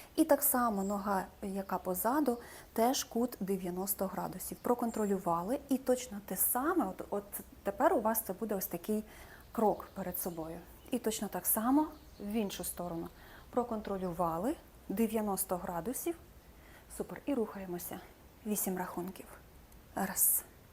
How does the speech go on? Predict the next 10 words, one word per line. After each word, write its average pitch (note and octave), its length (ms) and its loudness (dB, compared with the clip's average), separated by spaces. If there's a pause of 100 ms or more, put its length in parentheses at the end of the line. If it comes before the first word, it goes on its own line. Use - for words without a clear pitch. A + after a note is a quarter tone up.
(1200)
Два. F3+ 300 -6 (880)
Робимо G3+ 340 4
контрольовано. G3+ 840 6
Це B3 200 0 (100)
три. G#3 200 -2 (1700)
Чотири. G3 460 -6
Не G3+ 140 0
спішимо. - 460 -8 (1200)
П'ять. - 500 -8 (1700)
Шість. - 640 -8